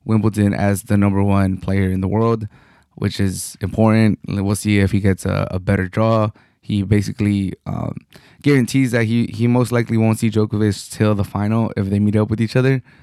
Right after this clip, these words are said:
So we'll see if Alcaraz could do it. I think he could do it. I think he could win it. But, um, I do think Djokovic is the favorite,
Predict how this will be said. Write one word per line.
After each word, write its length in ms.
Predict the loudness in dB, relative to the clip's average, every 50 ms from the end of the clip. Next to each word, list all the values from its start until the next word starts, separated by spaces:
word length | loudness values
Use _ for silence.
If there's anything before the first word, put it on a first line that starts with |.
| _ _ _ _
So 160 | -4 0 2 2
we'll 100 | 2 2
see 140 | 2 0 0
if 60 | 2
Alcaraz 400 | 2 0 0 0 0 -2 0 -2
could 80 | -2
do 140 | 0 0 0
it. 80 | 0 0 0
I 80 | -2
think 140 | 0 0 -2
he 80 | 0 0
could 100 | 0 0
do 140 | 0 0
it. 160 | 0 -2 -4 -8 _ _ _
I 80 | -4 -2
think 140 | 2 2 2
he 100 | 2 0
could 120 | -2 -2
win 200 | 0 2 2 2
it. 180 | 2 0 -2 _ _ _ _ _ _ _ _ _ _ _ _ _ _ _ _ _ _ _ _ _ _ _ _ _ _ _ _ _ _
But, 440 | -8 -2 0 0 2 2 0 0 0
um, 520 | -2 -2 0 0 -2 -4 -4 -6 -8 -10 -12 -20 _ _ _ _ _ _ _ _ _ _ _ _ _ _ _ _ _ -20 -10 _
I 60 | -4 2
do 120 | 2 2
think 200 | 2 2 0 2
Djokovic 440 | 2 0 0 2 2 2 2 2 0
is 100 | -2 -2
the 80 | -2 -2
favorite, 480 | 0 2 2 2 2 2 0 -2 -6